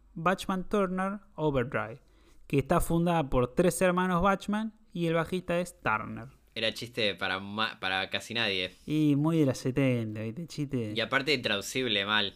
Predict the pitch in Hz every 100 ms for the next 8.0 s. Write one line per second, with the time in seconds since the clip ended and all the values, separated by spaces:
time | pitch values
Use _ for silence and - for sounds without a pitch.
0 | - - 131 131 120 117 117 120 117 101
1 | 101 143 123 117 101 147 _ - 104 113
2 | - 117 98 165 151 135 _ _ _ -
3 | 117 110 107 113 - _ _ _ _ _
4 | - - - 226 220 269 - 269 226 -
5 | 240 202 - 170 180 180 220 233 202 160
6 | 147 175 202 175 143 - 139 170 160 139
7 | 120 110 107 143 190 139 127 151 - -